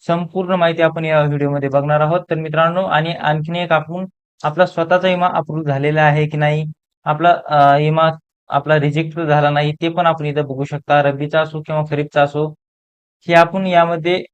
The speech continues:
व्हिडिओमध्ये संपूर्ण माहिती बघणार आहोत की तुम्हाला ते कसं बघता येणार आहे आपल्या, ते पण आपल्या मोबाईलवरती. तर मित्रांनो, मोबाईलवरतीच आपल्याला हे बघायचं आहे,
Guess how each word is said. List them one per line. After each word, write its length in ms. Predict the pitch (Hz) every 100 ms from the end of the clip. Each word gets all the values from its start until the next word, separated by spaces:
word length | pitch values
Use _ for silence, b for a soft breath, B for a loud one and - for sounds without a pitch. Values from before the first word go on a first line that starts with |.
| - 147
व्हिडिओमध्ये 400 | 165 170 175 165
संपूर्ण 400 | 175 165 185 190
माहिती 260 | 175 165
बघणार 300 | 160 160 160
आहोत 120 | 165 160
की 60 |
तुम्हाला 300 | 160 165 165
ते 160 | 165 165
कसं 300 | - 170 190
बघता 300 | 175 156 160
येणार 260 | 156 156 151
आहे 200 | 151 165
आपल्या, 340 | 156 156 170
ते 160 | 170 165
पण 180 | 165
आपल्या 280 | 160 160 165
मोबाईलवरती. 760 | 156 151 151 151 147 202 226 233 _ _ _ 175
तर 80 |
मित्रांनो, 520 | 180 185 185 185 208 220 - _ 147
मोबाईलवरतीच 640 | 160 165 175 175 170 190
आपल्याला 300 | 175 175 165
हे 180 | 160 175 170 - _ _ _ -
बघायचं 440 | 139 147 160 165 170
आहे, 240 | 156